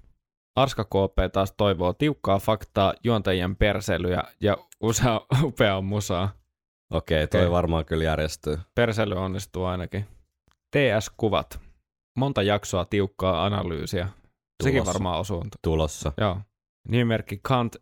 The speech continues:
Speaker 1: Destroyer.
Speaker 2: <laughs> Sä oot nyt opetellut se.
Speaker 1: Joo, kyllä. Toivoo totuutta.
Speaker 2: Okei. Totuus on vaikea, mutta tota, totuutta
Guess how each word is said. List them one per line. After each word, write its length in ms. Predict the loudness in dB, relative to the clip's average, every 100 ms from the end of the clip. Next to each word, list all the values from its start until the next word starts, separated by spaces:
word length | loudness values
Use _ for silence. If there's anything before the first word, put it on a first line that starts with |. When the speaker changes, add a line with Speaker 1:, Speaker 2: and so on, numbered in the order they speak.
| -6
Speaker 1:
Destroyer. 720 | -6 -2 -2 0 0 0 -2 -4 -2
Speaker 2:
<laughs> 40 | -2 -2 -18 _ _ _ -16 -16 -4
Sä 60 | -2
oot 80 | 0
nyt 140 | 0
opetellut 500 | 0 0 -2 -4 -4
se. 120 | -8 -14 _ -4
Speaker 1:
Joo, 220 | 0 0 -4 -12 _ _ _ -6
kyllä. 240 | -4 -4 -8 _ _
Toivoo 380 | 0 2 0 0
totuutta. 600 | 0 0 0 -6 _ -8 -8 _ _ _ _ -20 _ -8
Speaker 2:
Okei. 400 | -4 0 0 -2 -8 _ -2
Totuus 400 | 0 2 2 2
on 240 | 2 0 -6 _ _ _ -2
vaikea, 600 | 2 2 0 -4 -6 -6 -10 _ _ _ -12
mutta 280 | -12 -10 -8
tota, 400 | -8 -4 -6 -6 _ _ _ _
totuutta 500 | 0 2 0 2 -2